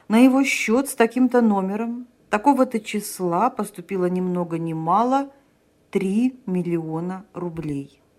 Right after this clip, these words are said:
Откуда они взялись, в письме, разумеется, не говорилось. Но Андрей сам всё прекрасно знал.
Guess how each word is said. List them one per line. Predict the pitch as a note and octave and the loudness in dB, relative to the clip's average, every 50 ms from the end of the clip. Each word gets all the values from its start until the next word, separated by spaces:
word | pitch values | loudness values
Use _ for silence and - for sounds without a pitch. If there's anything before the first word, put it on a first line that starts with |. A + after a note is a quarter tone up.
| _ _ _ _ _ _ _ _ _ _ _ _ _ _ - | _ _ _ _ _ _ _ _ _ _ _ _ _ _ -16
Откуда | - - - - - A3+ G#3+ G3+ A3 G#3 | -16 -16 -14 -10 -8 -8 -8 -6 -6 -6
они | G3+ G3 F#3+ F3+ | -6 -4 -6 -8
взялись, | F3 E3 D#3+ E3+ E3+ D#3+ E3 D#3+ F#3+ B3 B3+ - - | -8 -10 -8 -8 -8 -8 -8 -8 -6 -8 -8 -8 -12
в | - | -18
письме, | - F3 E3 - - - E3 D#3+ E3 F3+ | -14 -14 -12 -12 -12 -12 -12 -10 -10 -8
разумеется, | G#3 A#3 A3 G#3+ A3+ G#3+ E3 D3+ D3 D3 - - D#3+ | -8 -8 -8 -6 -6 -6 -4 -6 -6 -8 -10 -12 -12
не | F3 E3+ | -12 -12
говорилось. | E3 F#3 F3+ G3 G#3+ G#3+ A3 F#3+ D3+ C#3 D3+ - - - - _ _ _ _ _ _ _ _ _ _ _ _ _ _ _ _ - | -12 -12 -10 -8 -8 -8 -8 -10 -12 -14 -16 -20 -20 -20 -20 _ _ _ _ _ _ _ _ _ _ _ _ _ _ _ _ -2
Но | B3+ C4 C4+ | 2 4 6
Андрей | B3+ A#3 G#3+ A3 A3 G#3+ G3+ F#3+ | 6 6 4 4 2 0 0 -2
сам | - - - - G3+ F3+ E3 E3 | -4 -8 -4 -2 -2 -2 -2 -4
всё | - - - D#3 | -10 -12 -16 -16
прекрасно | D#3+ - D#3 D3+ - D#3+ D#3 D3+ - - - D#3+ D#3 | -16 -16 -18 -18 -14 -14 -14 -14 -14 -14 -14 -14 -14
знал. | D3+ D3+ D#3 D3+ D3+ C#3+ D3+ | -12 -12 -12 -12 -12 -14 -16